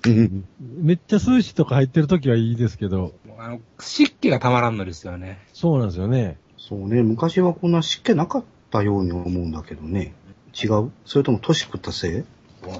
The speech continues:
Speaker 3: あ、でも集-、あんな集中豪雨なんかなかったでしょ。
Speaker 2: ゲリラ豪雨みたいなね。
Speaker 3: ねえ。なんか東北の方ひどかったんでしょ？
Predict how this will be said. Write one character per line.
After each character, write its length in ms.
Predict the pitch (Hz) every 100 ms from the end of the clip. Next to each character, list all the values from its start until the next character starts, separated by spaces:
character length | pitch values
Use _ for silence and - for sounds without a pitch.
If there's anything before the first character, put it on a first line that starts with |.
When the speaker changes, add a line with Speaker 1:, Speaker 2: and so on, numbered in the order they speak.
| 104 - _
Speaker 3:
あ、 80 | 123
で 140 | 123
も 80 | 110
集-、 160 | - 247 254
あ 60 | 202
ん 60 | 247
な 100 | 240
集 240 | - 262
中 180 | 262 262
豪 160 | 247
雨 60 | 185
な 80 | 98
ん 20 |
か 80 | 90
な 140 | 113
か 100 | 156
っ 60 | 165
た 120 | 131
で 80 | 107
し 80 | 87
ょ。 160 | 85 _ _ -
Speaker 2:
ゲ 220 | 117 101 117
リ 100 | 117
ラ 120 | 113
豪 180 | 113 113
雨 80 |
み 80 | 101
た 100 | 92
い 40 | 90
な 120 | 92
ね。 80 | 131
Speaker 3:
ね 360 | 139 110 85
え。 680 | - - 87 87 85 - -
な 60 | 120
ん 20 |
か 140 | 120
東 380 | 127 - 147 147
北 80 | 143
の 80 | 139
方 80 | 120
ひ 240 | - 139
ど 100 | 156
か 100 | 147
っ 40 | 104
た 120 | 85
ん 40 |
で 80 | 78
し 80 | 80
ょ？ 200 | 101